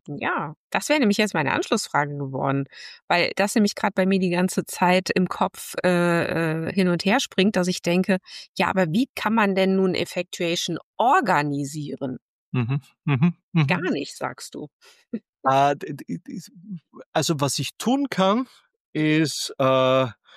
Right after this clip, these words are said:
Speaker 2: ich kann zunächst mal als Individuum und als Führungskraft bin ich auch Individuum in der Organisation, da bin ich nicht nur meine Rolle,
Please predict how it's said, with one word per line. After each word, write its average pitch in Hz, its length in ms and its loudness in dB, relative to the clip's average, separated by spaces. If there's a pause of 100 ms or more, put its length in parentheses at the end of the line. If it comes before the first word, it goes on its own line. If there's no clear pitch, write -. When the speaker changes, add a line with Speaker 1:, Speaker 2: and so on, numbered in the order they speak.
(420)
Speaker 2:
ich 151 200 -6
kann 156 400 -2
zunächst 165 460 0
mal 156 160 2
als 135 180 0
Individuum 170 760 2
und 151 140 -2
als 127 120 0
Führungskraft 185 720 2
bin 143 120 -2
ich 131 120 -2
auch 127 160 2
Individuum 143 480 2
in 180 80 2
der 180 80 4
Organisation, 170 640 2
da 202 60 2
bin 156 160 0
ich 135 120 0
nicht 160 200 2
nur 151 120 4
meine 127 200 2
Rolle, 151 360 4